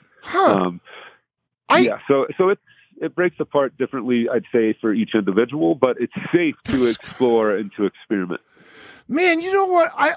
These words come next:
Speaker 1: I'm not ashamed to admit that I tend to get anxiety prone on occa-, okay, m-, maybe not quite more on occasion, but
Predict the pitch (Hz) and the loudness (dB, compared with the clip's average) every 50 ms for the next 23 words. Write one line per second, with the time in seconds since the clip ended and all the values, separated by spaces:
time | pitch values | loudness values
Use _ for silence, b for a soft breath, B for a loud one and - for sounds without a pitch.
0 | - - - 294 302 285 277 277 269 262 262 285 302 262 202 170 - - 233 240 | -6 -6 -4 0 0 2 2 4 4 4 2 2 2 0 0 0 0 0 0 0
1 | 226 226 226 160 165 226 226 202 190 214 214 208 - 214 202 190 - - 180 190 | 0 0 0 0 0 0 0 0 0 0 0 -2 -2 -4 -6 -8 -8 -6 -6 -4
2 | 196 - - - 247 233 220 196 170 202 202 202 220 _ _ b b b b b | -4 -4 -2 -2 0 0 0 0 2 2 0 0 -2 _ _ b b b b b
3 | b b b b b b b - 220 220 202 190 165 156 208 196 202 214 226 240 | b b b b b b b 0 2 2 2 2 2 2 2 4 4 4 4 2
4 | 233 185 - 220 262 254 240 240 240 240 240 269 - 214 220 226 226 - - 226 | 0 0 0 0 0 2 2 2 2 0 0 0 -2 -2 -4 -4 -4 -6 -8 -10
5 | 247 - - 202 202 - 185 180 165 160 180 - 185 185 214 220 254 - 247 254 | -10 -10 -10 -12 -8 -4 -2 0 0 -2 -2 -2 0 0 0 0 0 -2 -2 -2
6 | 277 262 233 220 180 147 165 - - - 180 165 160 175 156 165 175 175 175 160 | 0 0 0 -2 -4 -6 -8 -10 -6 -4 -4 -4 -4 -4 -4 -4 -4 -4 -4 -4
7 | 147 120 - - - - 135 143 160 151 156 160 - | -6 -8 -8 -6 -6 -4 -2 -2 0 0 0 0 0